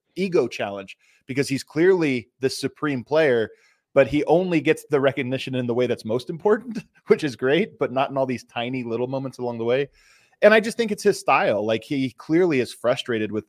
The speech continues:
Porter all the time. Sitting courtside yesterday and seeing every little interaction, it's like Porter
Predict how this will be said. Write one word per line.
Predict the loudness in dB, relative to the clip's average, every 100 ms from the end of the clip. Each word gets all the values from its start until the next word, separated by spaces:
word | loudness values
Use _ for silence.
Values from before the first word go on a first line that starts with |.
| _
Porter | -8 -6 -4
all | -4
the | -4
time. | -4
Sitting | 0 0 0
courtside | -2 2 2
yesterday | 2 0 -2 -2
and | -4
seeing | -6 -4 -4 -6 -12 _ _ -2
every | 2 2
little | 2 2 2
interaction, | 2 0 -2 -4 -4 -4
it's | -2
like | -4 -2
Porter | -2 0 0 -4